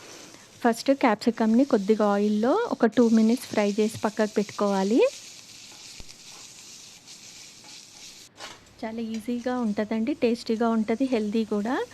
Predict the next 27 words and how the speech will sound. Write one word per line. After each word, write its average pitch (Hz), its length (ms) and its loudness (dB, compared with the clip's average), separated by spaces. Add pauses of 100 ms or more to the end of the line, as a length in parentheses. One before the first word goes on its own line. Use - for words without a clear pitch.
(260)
తర్వాత 233 520 4
ఒక 403 140 -4
హండ్రెడ్ 226 480 4
గ్రామ్స్ 220 340 2 (120)
పన్నీర్ 214 380 2
అండి. 214 260 -2 (400)
దాన్ని 220 340 4
కొద్దిగా 220 420 0 (140)
సాల్ట్, 208 440 0 (760)
కొంచెం 226 340 0
కారము, 220 560 2
కొద్దిగా 214 400 0
పసుపు 220 400 -4 (600)
వేసి, 226 380 0
కొంచెం 247 460 2 (120)
రెండు 220 340 0
చుక్కలు 226 320 2
ఆయిల్ 208 300 4
వేసి 208 380 0 (460)
మంచిగా 240 360 2
ఫ్రై 226 300 0
చేసుకోవాలి. 202 760 -2 (240)
ఒక 233 140 0
టూ, 233 240 2
త్రీ 233 200 0
మినిట్స్ 220 400 0 (200)
సరిపోతదండి. 208 840 -2